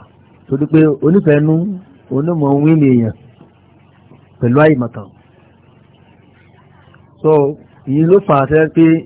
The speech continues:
even nípìnlẹ̀ gangan, munaqasha ṣe tí Islam gbà wọlé. Àmọ́,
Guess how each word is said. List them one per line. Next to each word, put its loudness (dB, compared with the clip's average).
even -2
nípìnlẹ̀ 2
gangan, 0
munaqasha -2
ṣe -6
tí -8
Islam -4
gbà -6
wọlé. -4
Àmọ́, -2